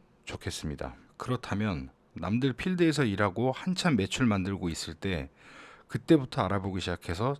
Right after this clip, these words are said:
장비 등등 구매하고 배울 곳 알아보고 부랴부랴 배합해서 창업을 하면, 뭐, 조금 일하다 보면 바로 비수기 옵니다. 실제로 이천이십삼 년 저의 매출로 비교하자면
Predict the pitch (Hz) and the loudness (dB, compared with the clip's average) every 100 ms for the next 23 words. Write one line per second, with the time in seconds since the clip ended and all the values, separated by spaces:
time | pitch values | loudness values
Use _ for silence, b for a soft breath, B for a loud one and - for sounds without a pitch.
0 | - - 110 120 117 113 104 101 113 143 | -6 0 4 6 4 0 0 2 2 0
1 | 170 - 101 104 92 78 101 73 65 - | -2 -4 0 2 2 2 0 0 -4 -2
2 | 101 110 123 123 - 87 90 78 76 69 | 0 0 -2 -2 -2 -2 -2 -2 -4 -6
3 | - 104 110 101 104 107 - 101 - 101 | -6 -2 -2 0 -2 -2 -2 -2 0 0
4 | 98 92 - 147 131 104 156 170 180 185 | 0 -2 0 0 0 -2 0 2 0 -2
5 | - B B B B B B B 85 127 | -8 B B B B B B B -4 0
6 | 202 185 107 127 127 117 110 101 - 143 | 4 4 4 2 0 0 0 -2 -2 0
7 | 143 90 - 101 73 85 71 - - - | 0 -2 -4 -2 -2 -4 -6 -10 -16 -14
8 | - 139 147 135 110 92 - 110 87 95 | -10 0 2 2 0 -2 -2 0 0 -2
9 | - - 135 139 175 196 - 92 87 80 | -4 0 4 4 4 2 0 0 0 -2
10 | - 117 104 - 82 85 76 80 107 110 | -2 0 2 0 -4 -2 -2 0 0 0